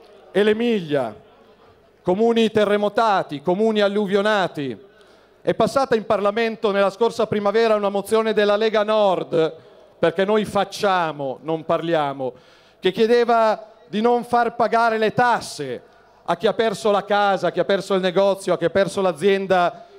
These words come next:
sotto metri di fango. Ce l'hanno votata, ma poi se ne sono fregati, perché in Emilia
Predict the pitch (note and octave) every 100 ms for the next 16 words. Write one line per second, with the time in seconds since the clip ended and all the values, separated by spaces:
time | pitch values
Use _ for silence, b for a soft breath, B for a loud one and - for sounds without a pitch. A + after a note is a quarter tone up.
0 | B - G#3 G3+ A3 G#3 G#3+ G#3 G3+ G3
1 | F#3+ F3 D3+ C3+ C3 A2 B B B -
2 | F#3 A3 A3+ A3+ G#3+ G#3 A#3+ A#3+ A#3+ B3
3 | A3+ G#3 B B - F#3 F#3+ B3 B3 A#3
4 | A3 G#3 A#3 A3+ A3 A3 A3 A3+ F3 -
5 | B2 G#2 - B B B - F#3+ F#3+ G#3
6 | G#3+ A3 A#3+ A#3+ G#3+ G#3+ G3 F3